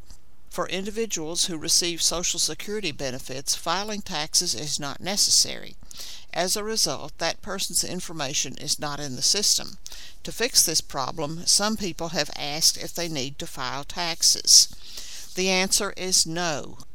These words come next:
Again, you do not need to file taxes if you receive Social Security benefits in order to receive the twenty twenty recovery rebate. Instead,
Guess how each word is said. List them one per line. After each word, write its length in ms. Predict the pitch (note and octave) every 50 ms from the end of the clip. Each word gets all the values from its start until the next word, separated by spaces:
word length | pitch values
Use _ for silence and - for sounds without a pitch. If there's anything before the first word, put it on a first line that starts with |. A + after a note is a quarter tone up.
| - - - - -
Again, 540 | D#3+ D#3 C#3 E3 D#3+ D3+ D3+ D#3+ F3 F#3 F3+ -
you 160 | - E3+ F3+
do 160 | D#3+ F#3 F3
not 240 | D#3+ E3+ F3+ G3+ -
need 240 | - G3 G3 F#3+ -
to 60 | G3
file 280 | - - F#3 F3+ F3+ F3+
taxes 580 | - - F#3+ D#3+ C#3+ C#3+ - - D#3+ D#3 -
if 220 | - - D#3 - -
you 140 | D#3+ D#3+ D3
receive 420 | D3+ D#3 - - F3 D#3 C#3+ -
Social 380 | - - E3+ F3+ E3+ - - F3+
Security 500 | - - F3+ - - F#3+ F#3 E3 D#3 D3
benefits 640 | C#3 C#3+ C3+ C3 C#3 - - C#3+ C3+ - - - - - - - - -
in 200 | - - D#3+ D3+
order 320 | - - F3 G3+ G3+ F#3+ F3+
to 140 | - - -
receive 520 | C3+ D3+ E3 - - D#3 C#3+ C#3+ D3 D3
the 80 | D3+ D#3
twenty 340 | - - - D3 D3 D3 C#3+
twenty 380 | C#3+ - - D3 D3 C#3 C#3
recovery 640 | C3+ C3 C#3 C#3 - - F#3 F#3+ G3 E3 C3+ B2 B2 C3+
rebate. 640 | C3+ C3+ B2+ A#2+ G2+ A2+ G#2+ G2+ F2+ - - - - - - - - - - - - - - -
Instead, 680 | - F3+ F#3+ - - - G#3 A3 A3+ G#3 F#3 - -